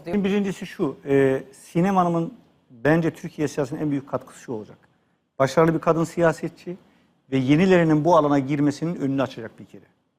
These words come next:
Speaker 2: Kesinlikle başarılı olduğu için. Ayrıca şundan da büyük bir umutla bahsetmem gerekir. İstanbul'daki kadın belediye başkanlarımız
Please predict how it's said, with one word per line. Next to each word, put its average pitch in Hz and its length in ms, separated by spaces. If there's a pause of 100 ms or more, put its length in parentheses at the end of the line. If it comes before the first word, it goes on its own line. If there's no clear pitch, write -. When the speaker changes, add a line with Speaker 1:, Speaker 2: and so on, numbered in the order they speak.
(140)
Speaker 2:
Kesinlikle 127 360
başarılı 139 380
olduğu 117 120
için. - 140 (540)
Ayrıca 185 340
şundan 185 340
da 151 140
büyük 170 260
bir - 40
umutla 151 340
bahsetmem 170 460
gerekir. 180 340 (500)
İstanbul'daki 160 960
kadın 156 300
belediye 135 300
başkanlarımız 113 680